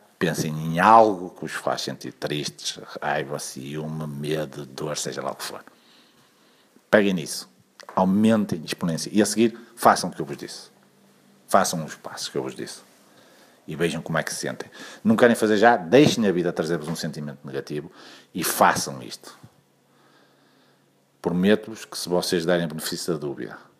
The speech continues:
se permitirem fazer aquilo que eu vos disse, vão ter uma experiência brutal e vão ficar extremamente admirados com, com o que vai acontecer. E a partir daí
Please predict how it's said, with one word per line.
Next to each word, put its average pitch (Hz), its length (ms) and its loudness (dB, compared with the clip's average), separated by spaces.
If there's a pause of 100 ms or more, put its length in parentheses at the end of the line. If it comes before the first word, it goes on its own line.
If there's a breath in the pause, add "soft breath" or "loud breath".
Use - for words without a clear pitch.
(140)
se - 180 -10
permitirem 95 1040 2
fazer 78 300 -4
aquilo 76 240 -8
que - 100 -10
eu 71 80 -6
vos 65 160 -16
disse, - 380 -10 (1040 soft breath)
vão 82 160 -6
ter 78 180 -4
uma 80 120 -6
experiência 73 480 -6
brutal 71 500 -4
e 65 60 -10
vão 69 120 -10
ficar 73 360 -4
extremamente 73 640 -6
admirados 69 460 -6
com, - 300 -20 (800 soft breath)
com 78 100 -8
o 73 40 -6
que - 100 -10
vai 73 140 4
acontecer. - 560 -6 (420 soft breath)
E 82 100 -2
a 85 40 0
partir 92 320 0
daí 104 500 4